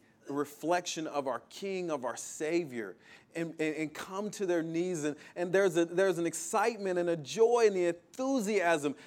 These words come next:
that oozes out of us when we spend time together, that we order our lives in a way that this is a pr-,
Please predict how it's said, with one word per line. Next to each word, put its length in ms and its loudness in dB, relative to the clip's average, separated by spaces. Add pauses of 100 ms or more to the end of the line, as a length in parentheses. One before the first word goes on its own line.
that 260 4 (120)
oozes 540 4
out 260 2
of 160 2
us 460 0 (300)
when 160 2
we 100 -2
spend 360 -4
time 440 -8
together, 260 -10 (880)
that 340 8
we 320 4 (120)
order 320 10
our 240 8
lives 540 6
in 100 0
a 60 2
way 440 4
that 460 4 (2500)
this 340 4
is 140 -2
a 80 0
pr-, 160 -10